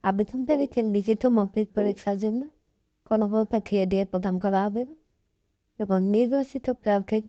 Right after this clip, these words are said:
ট্রেনিং ইনস্টিটিউট for clinical পড়াশোনা কেন্দ্রের নিয়ন্ত্রণে বারো মাসের প্রশিক্ষণ প্রদান করতে হবে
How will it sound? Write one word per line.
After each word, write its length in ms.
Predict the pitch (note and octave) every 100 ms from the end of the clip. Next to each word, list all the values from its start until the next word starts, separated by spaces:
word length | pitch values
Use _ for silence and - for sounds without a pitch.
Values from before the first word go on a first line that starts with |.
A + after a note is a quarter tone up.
| -
ট্রেনিং 300 | G#3 G#3 B3 G#3+
ইনস্টিটিউট 360 | F#3+ - A3+ G#3+ _
for 120 | G#3 -
clinical 440 | G#3 F#3 F3+ A#3 D4+ - _ _ _ _ _ _ _
পড়াশোনা 520 | - B3+ C4 - A3+ A3 G#3+
কেন্দ্রের 360 | G#3+ G#3+ A3 G#3+
নিয়ন্ত্রণে 420 | G3+ F#3+ G3+ A3+ A#3+ G#3+
বারো 240 | G3+ G#3 A3+
মাসের 300 | A#3 A3+ B3 -
প্রশিক্ষণ 540 | G3+ - F#3+ - C#4+ E4+ _ _ _ _ _ _ _ _
প্রদান 240 | - A3 G#3+ A3
করতে 220 | A3 A#3+ A#3+
হবে 240 | A#3 C#4